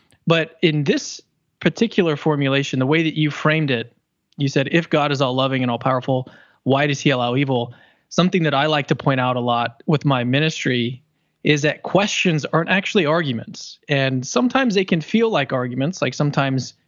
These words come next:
when you hear something like this, like, "How could God allow this particular case of suffering?" it might be tempting to think that, yeah, like, they've just kind of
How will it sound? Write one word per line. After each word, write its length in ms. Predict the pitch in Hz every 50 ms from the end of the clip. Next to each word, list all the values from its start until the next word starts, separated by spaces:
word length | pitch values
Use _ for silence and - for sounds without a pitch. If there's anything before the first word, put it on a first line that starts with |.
| _ _
when 140 | 143 147 139
you 100 | 135 127
hear 180 | 131 143 143 135
something 360 | - - 135 131 127 139 131
like 220 | 127 127 123 120
this, 260 | - 127 127 127 -
like, 140 | - 120 -
"How 240 | - - 123 123 127
could 240 | 127 - 123 117 131
God 260 | 127 120 120 120 120
allow 520 | 120 117 120 117 117 117 117 117 117 117 - - - - - _ _ _ _
this 200 | - 135 139 131 -
particular 600 | - - 117 - - 143 123 - 139 127 123 120
case 340 | 120 - 139 131 123 - -
of 100 | - -
suffering?" 680 | - - 147 151 - - - 127 123 120 117 113 120 _ _ _ _ _ _ _ _ _ _ _ _ _ _ - -
it 160 | - 160 - -
might 360 | 170 185 190 185 165 - - _ _ _ _ _ _ _ _ _ -
be 120 | 170 175
tempting 460 | 151 - 220 208 202 190 208 165 147
to 100 | 139 160
think 260 | 143 - 175 151 143 -
that, 200 | 143 - 135 131
yeah, 340 | 156 165 156 139 120 113
like, 260 | 113 120 127 127 123 - _
they've 500 | - 143 147 143 139 139 139 131 127 - -
just 240 | - 139 131 - -
kind 160 | - 143 127
of 380 | 123 120 110 - - - -